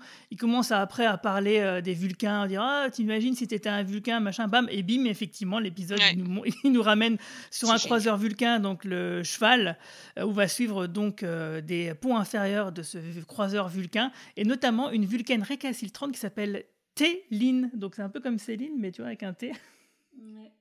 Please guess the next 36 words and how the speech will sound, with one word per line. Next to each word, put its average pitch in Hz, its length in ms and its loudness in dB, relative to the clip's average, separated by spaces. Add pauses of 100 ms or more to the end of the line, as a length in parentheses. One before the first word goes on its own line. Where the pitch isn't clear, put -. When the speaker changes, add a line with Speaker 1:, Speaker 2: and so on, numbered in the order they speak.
(160)
Speaker 1:
<laughs> - 220 -8 (1200)
Et 208 100 4
donc, 247 160 2
ouais, 233 140 8
du 220 140 2
coup, 330 120 -2
ce - 80 -6
qui 240 240 0
est, 226 60 0
ce - 80 -8
qui... - 180 -8
Alors, 180 260 -8
moi, 214 280 2
j'ai 214 120 0
vraiment 208 340 0
adoré 214 400 0
cet 214 200 -6
épisode 208 420 -4
parce 196 280 -8 (120)
que, 220 120 -6
en 196 160 -2
fait, 214 400 -6
euh, 170 640 -6
au 214 160 -2
départ, 208 640 4
tout 233 160 -2
semble 214 340 -4
un 180 120 -6
peu 190 340 -4
décousu, 196 500 0
mais 214 120 0
finalement, 208 500 0
tout 254 260 -4
est 226 80 0
lié 214 360 -2
et 180 160 -6